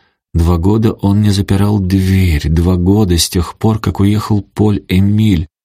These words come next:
Два года он не поворачивал ключ в замочной скважине. Уже два года. Не мудрено, что в один прекрасный день его обокрали. Наверное, какой-нибудь бедняга искал еду. Мясо теперь выдавали только сто двадцать граммов.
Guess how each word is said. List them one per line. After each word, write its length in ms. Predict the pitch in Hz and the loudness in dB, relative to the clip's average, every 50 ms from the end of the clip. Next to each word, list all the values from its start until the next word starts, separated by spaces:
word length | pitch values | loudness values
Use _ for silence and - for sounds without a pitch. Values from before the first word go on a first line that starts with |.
| _ _ _ _ - | _ _ _ _ -2
Два 240 | 90 90 90 92 | 0 2 2 2
года 380 | 90 92 107 120 127 113 113 101 | 0 0 0 2 2 2 0 -2
он 280 | - - 110 113 113 117 | -2 -2 -2 0 0 0
не 80 | 117 | 0
поворачивал 720 | 113 - 110 101 110 107 110 117 110 - - 104 110 110 107 | 0 0 0 0 0 0 0 -2 -2 -2 -2 0 0 0 -2
ключ 540 | - - 110 110 113 127 131 - - - | -2 -2 -2 0 0 0 0 -2 -2 -4
в 180 | - 98 95 92 | -2 -2 0 0
замочной 540 | 95 101 98 107 120 113 - - 113 110 110 | 0 0 0 0 -2 -2 -2 -2 0 0 0
скважине. 800 | - - - - 113 113 120 117 113 92 90 90 90 90 85 - _ _ _ _ _ _ - | 0 -2 -4 -4 -2 0 0 0 0 0 2 2 2 2 0 -2 _ _ _ _ _ _ -4
Уже 460 | 82 73 73 80 80 80 90 92 95 - | -2 -2 0 0 0 2 2 0 0 -2
два 240 | 101 95 92 95 | -2 -2 0 -2
года. 560 | 95 95 92 90 87 87 82 71 71 71 73 - - _ _ _ _ - | -2 -2 -2 0 0 2 0 0 -2 -2 -4 -6 -10 _ _ _ _ -2
Не 200 | 85 90 95 90 | 0 2 2 4
мудрено, 520 | 82 82 85 73 71 76 73 73 80 85 | 2 2 0 0 0 0 2 2 2 2
что 200 | 90 - - 92 | 0 0 -2 -2
в 60 | 85 85 | 0 0
один 260 | 80 76 90 90 80 | 0 0 0 0 -2
прекрасный 560 | - 82 - - 85 87 85 - - 87 87 | -2 -4 -2 -2 0 0 0 0 0 0 0
день 280 | 80 80 85 87 92 92 | 0 2 0 0 0 0
его 280 | 82 87 80 85 87 | 0 0 0 0 0
обокрали. 640 | 85 85 80 85 82 - - 82 82 82 87 87 90 - _ _ _ _ _ _ _ _ _ _ - | 0 0 0 -2 -2 -2 -2 0 2 2 2 0 0 -2 _ _ _ _ _ _ _ _ _ _ -2
Наверное, 380 | 92 85 87 92 90 95 92 | 0 0 0 0 0 0 0
какой-нибудь 500 | - 98 90 - 98 95 92 90 92 85 | 0 -2 -2 0 0 2 2 2 2 2
бедняга 640 | 85 90 95 87 92 90 90 95 98 95 95 92 90 | 2 0 0 2 2 2 2 2 2 2 2 2 0
искал 400 | 87 - - - 95 95 92 90 | 0 -2 -2 0 0 2 2 2
еду. 480 | 85 87 95 92 95 104 110 110 95 - _ _ _ _ _ _ - 87 | 2 2 0 0 2 2 0 0 0 -4 _ _ _ _ _ _ -2 0
Мясо 340 | 87 87 87 87 - - 85 | 2 2 2 0 0 -2 -4
теперь 320 | - - 80 - 82 87 | -4 -4 -2 -2 0 0
выдавали 460 | 82 87 78 85 82 85 90 90 87 | 0 0 2 2 2 2 2 2 0
только 420 | 80 - - 92 90 87 - - 87 | 0 0 0 0 0 0 0 0 -2
сто 220 | - - - 90 | -2 0 0 0
двадцать 500 | 87 82 82 82 90 87 - - 92 90 | 0 2 2 2 0 0 -2 -4 -4 -2
граммов. 600 | 82 85 82 78 78 78 80 80 85 85 - - | -2 0 0 2 2 2 2 0 0 -2 -6 -12